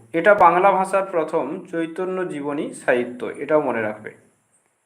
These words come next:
বাংলা ভাষায় রচিত প্রথম চৈতন্য জীবনী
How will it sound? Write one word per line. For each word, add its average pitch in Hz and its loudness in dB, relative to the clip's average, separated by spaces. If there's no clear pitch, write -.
বাংলা 143 2
ভাষায় 156 0
রচিত 131 -8
প্রথম 156 -4
চৈতন্য 151 -6
জীবনী 131 -8